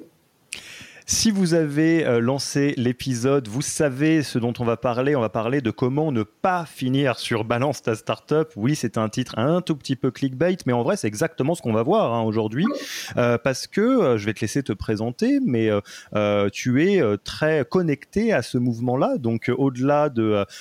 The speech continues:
euh, ton, ton activité d'avocate et ton activité de, de, de chef de cabinet, euh, d'avocate, donc, euh, en l'occurrence alchimiste, euh, est-ce que tu peux nous présenter un peu, euh, l'ensemble de, de ce que tu fais au quotidien et, euh, comment est-ce que tu es connecté, euh, à Balance ta startup et à ces sujets,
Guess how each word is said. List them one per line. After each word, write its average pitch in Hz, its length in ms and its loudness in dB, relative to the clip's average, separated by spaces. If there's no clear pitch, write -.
euh, 107 260 2
ton, 104 320 -6
ton 110 100 -8
activité 110 340 -4
d'avocate 127 680 0
et - 20 -2
ton 104 140 -4
activité 107 680 -2
de, 98 200 0
de, 98 200 -2
de 95 140 -4
chef 113 200 -2
de 104 100 -2
cabinet, 110 500 0
euh, 92 100 -2
d'avocate, 98 320 -2
donc, 98 160 -6
euh, 95 80 0
en 98 300 -2
l'occurrence 104 360 -2
alchimiste, 117 520 -2
euh, 113 160 4
est-ce 123 160 -2
que - 60 0
tu - 160 -8
peux 208 100 0
nous 190 140 2
présenter 117 420 -2
un 147 120 0
peu, 135 400 2
euh, 101 40 2
l'ensemble 113 560 -2
de, 101 220 0
de 98 80 -4
ce - 80 -6
que 110 80 -4
tu - 160 -12
fais 120 100 -4
au 110 80 0
quotidien 110 680 -2
et, 101 240 2
euh, 95 160 2
comment 120 180 -2
est-ce 120 120 -4
que 104 80 -6
tu - 120 -4
es 98 60 -2
connecté, 113 640 -2
euh, 98 180 0
à 95 60 0
Balance 98 240 -4
ta 95 80 -8
startup - 300 -4
et 123 40 2
à 104 60 0
ces - 100 -4
sujets, 147 360 -4